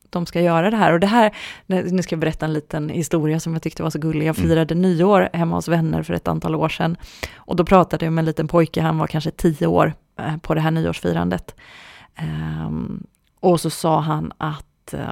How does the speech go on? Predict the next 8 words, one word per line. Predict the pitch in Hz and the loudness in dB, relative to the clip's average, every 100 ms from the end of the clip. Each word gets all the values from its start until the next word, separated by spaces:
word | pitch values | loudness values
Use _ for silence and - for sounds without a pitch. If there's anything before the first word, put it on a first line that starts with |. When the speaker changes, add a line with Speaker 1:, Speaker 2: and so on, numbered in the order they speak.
| - | -4
Speaker 1:
"Åh, | 165 160 | 0 0
det | 156 | 0
blir | 160 | -2
så | - | -4
skönt | 160 180 160 156 - - | 0 2 2 0 -6 -4
på | 156 147 160 _ _ _ - | 0 0 -2 _ _ _ -2
tolvslaget | 175 165 - 156 156 147 156 - - - _ _ _ _ _ _ - - | 4 4 2 0 2 2 0 0 -10 -20 _ _ _ _ _ _ -20 -16
för | - 165 151 151 | -6 -2 0 -2